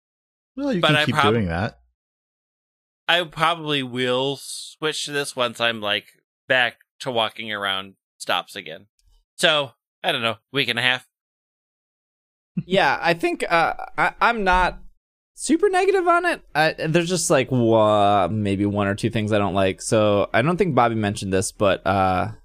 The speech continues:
Speaker 3: maybe, maybe I zoned out for a hot second. But, uh, they added ribbons to Pokemon Go finally.
Speaker 1: I did not mention that. You're right. You're right. Yeah.
Speaker 3: Um, so when you get to Best Buddy, which is the four hearts, uh, you get a Best Buddy ribbon, uh, which I believe,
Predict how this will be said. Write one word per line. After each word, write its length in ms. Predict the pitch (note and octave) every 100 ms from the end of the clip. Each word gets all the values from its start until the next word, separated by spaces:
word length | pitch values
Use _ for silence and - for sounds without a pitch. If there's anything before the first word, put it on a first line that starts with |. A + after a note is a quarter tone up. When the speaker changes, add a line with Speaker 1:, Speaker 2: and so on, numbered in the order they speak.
| _
Speaker 3:
maybe, 320 | G#2+ G2 G2 F#2+
maybe 280 | G#2+ G#2 G2
I 60 | A2
zoned 300 | D#3 G2+ G2+
out 160 | F#2
for 100 | G#2+
a 20 |
hot 180 | G2+ F#2
second. 340 | G2+ G2+ G2 F#2+
But, 300 | G2+ F#2+ -
uh, 260 | F#2 F#2
they 160 | F#2+ A2
added 280 | A2 C#3+ C#3
ribbons 600 | B2 A#2+ B2 A2+ A2 -
to 100 | A2+
Pokemon 400 | A2 G#2 G2+ G2
Go 160 | F#2
finally. 460 | F2+ F#2 F2 F2+ B2+ _ _ _ _ _ _ -
Speaker 1:
I 120 | F#2+
did 160 | F#2 F2+
not 180 | F#2
mention 220 | F#2 F#2 F#2+
that. 160 | F#2
You're 120 | F#2+ F#2+
right. 140 | F#2
You're 160 | F#2+ E2+
right. 140 | D2+ -
Yeah. 300 | G2 G2+ G2
Speaker 3:
Um, 160 | F2+ -
so 220 | - A#2
when 100 | A#2
you 120 | A#2
get 120 | B2+
to 100 | C#3+
Best 460 | B2+ C3+ A#2 B2+ -
Buddy, 300 | A#2 G#2 G#2+
which 180 | G#2+ -
is 140 | G2+
the 140 | A2 G2
four 420 | - A#2 A2 G#2+
hearts, 500 | G#2+ G2 F2 - - G2
uh, 120 | G#2
you 180 | G#2 A2
get 160 | A#2
a 120 | G2+
Best 460 | G#2 A#2 C3+ - C#3
Buddy 300 | C3 B2+ B2
ribbon, 840 | A2 A#2 C3 C3+ A2 F#2+ G2+ A#2 B2+ _ _ _ _ _
uh, 300 | - G#2+ G2+
which 320 | - A2+ A#2 -
I 100 | A2
believe, 1300 | A2+ G#2+ A2 B2+ D3 C#3 A#2 A2 G#2 A2+ A2+ -